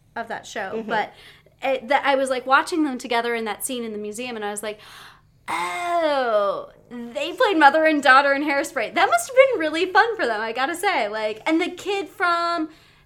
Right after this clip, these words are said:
Speaker 1: Teen Beach Movie played Link.
Speaker 2: Yes, he did.
Speaker 1: Which, we should probably start watching Teen Beach Movie.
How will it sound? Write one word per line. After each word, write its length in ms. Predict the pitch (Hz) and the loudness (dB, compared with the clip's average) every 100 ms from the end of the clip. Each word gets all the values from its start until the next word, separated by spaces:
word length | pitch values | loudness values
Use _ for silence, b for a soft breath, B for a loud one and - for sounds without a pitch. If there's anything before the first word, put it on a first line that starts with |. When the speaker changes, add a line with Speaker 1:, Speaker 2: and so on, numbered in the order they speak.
| _ _ | _ _
Speaker 1:
Teen 280 | - 370 349 | -4 -4 0
Beach 300 | 370 523 - | -2 -2 -6
Movie 400 | 254 214 202 202 - - - | -8 -6 -6 -6 -10 -20 -12
played 260 | 330 277 | -8 -8
Link. 460 | 302 440 196 113 - | -6 -6 -6 -12 -12
Speaker 2:
Yes, 220 | 214 190 | -8 -8
he 120 | 240 233 | -8 -10
did. 480 | 262 370 427 - 254 | -8 -6 -4 -4 2
Speaker 1:
Which, 280 | 320 320 | 2 0
we 180 | 285 339 | -6 -6
should 240 | - 523 - | -4 -6 -4
probably 260 | 339 339 | -4 -2
start 220 | 330 302 247 | -4 -6 -6
watching 260 | 247 254 | -8 -12
Teen 180 | 240 226 | -12 -12
Beach 220 | 190 185 - | -14 -18 -20
Movie. 380 | - 107 127 | -20 -18 -20